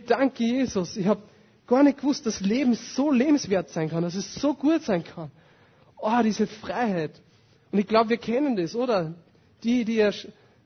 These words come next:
ähm, euch bekehrt habt, die Jesus schon kennen, wie wunderschön das ist, dieses neue, frische Gefühl von diesem neuen Leben, das er uns gibt. Die Frage ist,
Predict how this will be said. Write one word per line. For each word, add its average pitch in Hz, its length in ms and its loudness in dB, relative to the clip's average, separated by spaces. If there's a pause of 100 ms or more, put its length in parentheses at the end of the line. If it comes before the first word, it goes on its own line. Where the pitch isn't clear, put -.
ähm, 170 380 0
euch 180 200 -6
bekehrt 214 320 -4
habt, 185 280 -8 (300)
die 185 60 -6
Jesus 190 280 -4
schon 175 160 -6
kennen, 190 360 -2
wie 165 260 -8
wunderschön 226 480 -2
das 180 140 -4
ist, 208 160 -12
dieses 170 200 -8
neue, 202 440 0
frische 214 380 -10
Gefühl 190 460 -10 (340)
von 175 100 -6
diesem 180 240 0
neuen 196 280 0
Leben, 185 260 2
das 160 100 -4
er 165 140 -4
uns 160 160 -10
gibt. 190 180 -16 (1080)
Die 175 80 -12
Frage 190 260 2
ist, 196 220 0